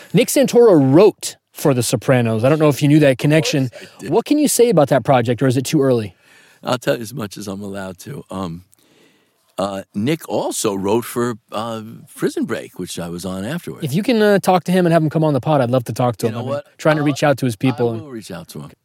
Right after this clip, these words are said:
Speaker 2: This is the state of American artistic culture. This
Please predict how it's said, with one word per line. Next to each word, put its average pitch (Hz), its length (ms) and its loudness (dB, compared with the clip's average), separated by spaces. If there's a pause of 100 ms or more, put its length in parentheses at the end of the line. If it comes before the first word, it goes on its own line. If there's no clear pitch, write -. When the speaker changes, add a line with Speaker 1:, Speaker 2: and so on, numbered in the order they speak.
(140)
Speaker 2:
This 120 480 0
is 214 440 -6 (360)
the 117 180 -2
state - 600 -4 (200)
of 101 140 -6
American 101 560 -8
artistic 87 520 -12
culture. - 460 -12 (560)
This 107 120 -6